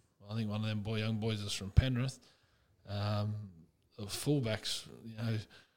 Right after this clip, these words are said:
a wonderful support player. He turns up on multiple plays and he's got the mullet like Papenhuyzen. He runs like him, you know, like, he's quick.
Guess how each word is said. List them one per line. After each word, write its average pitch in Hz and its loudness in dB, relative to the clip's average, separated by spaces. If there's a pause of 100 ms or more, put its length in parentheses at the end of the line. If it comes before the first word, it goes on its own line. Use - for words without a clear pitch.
(220)
a 110 -6
wonderful 110 -2
support 123 0
player. 104 0
He 104 -2
turns 110 0
up 104 -6
on 104 -4
multiple 107 2
plays 123 2
and 110 2
he's 104 -2
got 123 -2
the 101 -4
mullet 117 2
like 104 -6
Papenhuyzen. 123 4
He 101 2
runs 127 6
like 135 8
him, 139 4
you 127 4
know, 147 4
like, 123 4
he's 120 2
quick. - 4